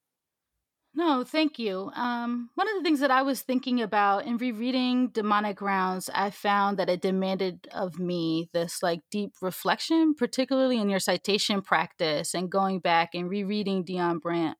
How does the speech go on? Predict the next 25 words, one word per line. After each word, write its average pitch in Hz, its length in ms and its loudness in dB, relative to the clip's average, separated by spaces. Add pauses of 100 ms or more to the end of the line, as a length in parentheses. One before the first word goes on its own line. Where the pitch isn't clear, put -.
Brand 170 440 -2 (440)
and 175 600 -2
reading 277 240 6
slowly 190 760 0
and - 160 -8
thinking 208 340 -2
slowly. 180 640 -4 (320)
And 208 140 -4
how 240 240 4
do 269 60 2
you 254 180 2
kind 233 180 -2
of 196 140 -2
negotiate 185 800 0
this 175 220 -2
tension 175 720 0
between, 170 720 -2 (340)
um, 165 560 -2
that 185 160 0
kind 190 180 0
of, 170 120 -2
like, 160 200 0
reflective, 180 1040 0 (240)
long 185 520 2
scope 185 400 -2